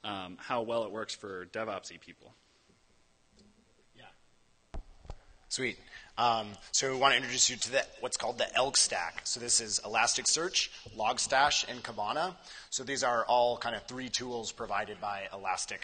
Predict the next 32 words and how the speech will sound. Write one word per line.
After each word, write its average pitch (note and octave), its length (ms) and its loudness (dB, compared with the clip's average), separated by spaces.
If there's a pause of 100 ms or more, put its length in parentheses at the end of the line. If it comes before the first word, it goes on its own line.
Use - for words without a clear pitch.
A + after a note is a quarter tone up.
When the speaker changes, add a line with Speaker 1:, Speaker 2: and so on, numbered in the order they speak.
Speaker 2:
Co, F#2+ 400 -10
which F#2+ 180 -10
is - 80 -14
the F2+ 80 -14
company F#2+ 420 -14
kind G2 140 -10
of F2+ 80 -16
behind F2+ 360 -10
this. - 320 -6 (420)
Uh, G2 400 -6 (340)
this A#2 220 0
gets - 420 -2
us A2+ 280 -2
to B2 100 -6
some A#2 240 -2 (120)
cool B2+ 640 -2
use C3+ 160 -2
cases. - 400 0
This A2+ 180 0
is A2 60 -6
kind A2+ 200 -6
of G#2+ 60 -8
what G#2+ 180 -4
we G#2+ 80 -12
use G#2+ 240 -8
it G#2 100 -10
for G#2+ 320 -8
at G2+ 180 -12
Pantheon, D3 480 -6
for G#2 140 -12
centralized G2+ 540 -6
logging. A#2+ 340 -4